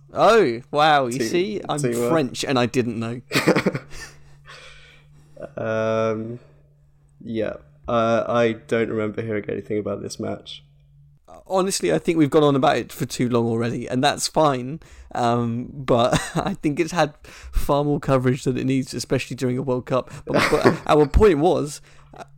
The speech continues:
Speaker 1: how do you create artificial friendly, uh, artificial competitive games? You, even when you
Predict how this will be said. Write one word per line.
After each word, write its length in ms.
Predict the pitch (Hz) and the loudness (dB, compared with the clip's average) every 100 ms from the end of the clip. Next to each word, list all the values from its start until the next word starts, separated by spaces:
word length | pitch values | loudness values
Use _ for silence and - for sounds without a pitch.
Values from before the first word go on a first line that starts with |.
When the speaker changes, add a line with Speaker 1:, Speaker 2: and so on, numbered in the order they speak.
| - - - - _ | -20 -20 -20 -20 _
Speaker 1:
how 220 | 151 156 | 2 4
do 60 | 156 | 4
you 200 | 156 139 | 0 -4
create 580 | - 143 139 139 120 - | -6 -4 -2 -2 -4 -8
artificial 560 | - 127 - 123 117 123 | -4 -4 -4 -4 -2 -2
friendly, 460 | 110 110 110 - - | -2 -4 -4 -10 -2
uh, 260 | 131 82 | -2 0
artificial 400 | 127 131 127 123 | 0 -2 -4 -4
competitive 520 | 120 117 113 - 123 | -4 -4 -4 -4 -6
games? 340 | 113 113 113 - - | -6 -8 -10 -18 -12
You, 280 | 120 120 - _ - - - | -6 -6 -6 _ -20 -20 -4
even 340 | 156 135 131 | -2 0 -2
when 160 | 127 120 | -2 -4
you 140 | 113 | -6